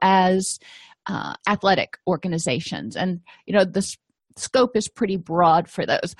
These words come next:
A lot of times you don't have to worry about hazing in, in, you know, science club or, you know, some of those other clubs. So what we're really looking about is, uh, looking at is as clinicians,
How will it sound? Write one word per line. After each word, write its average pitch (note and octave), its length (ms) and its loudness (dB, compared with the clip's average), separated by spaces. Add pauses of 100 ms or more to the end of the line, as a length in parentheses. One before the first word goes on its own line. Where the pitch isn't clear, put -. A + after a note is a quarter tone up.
(160)
A G#3 60 2
lot G#3 220 4
of A3 80 2
times G3+ 360 2
you G#3+ 60 -2
don't F#3 160 -2
have F#3+ 180 -2
to G3 80 -4
worry F3+ 300 4
about E3+ 260 2
hazing F3 600 -2
in, D#3 200 -4
in, D#3 360 -8 (160)
you - 160 -10
know, - 140 -16 (200)
science F3 480 -2
club C#3+ 520 0
or, C#3+ 280 -2 (280)
you G3 120 -2
know, E3 120 2
some G3 200 2
of F3 60 0
those D#3 220 -2
other E3 240 2
clubs. - 340 -4 (300)
So A#3 400 2 (160)
what A#3+ 220 2
we're C#4+ 140 4
really A#3+ 280 2
looking G#3+ 360 0
about G3 340 2
is, F#3 200 -4 (220)
uh, F#3+ 240 0
looking A3 460 0
at F3+ 320 0
is F#3 280 0
as G3 200 0 (280)
clinicians, B3 880 2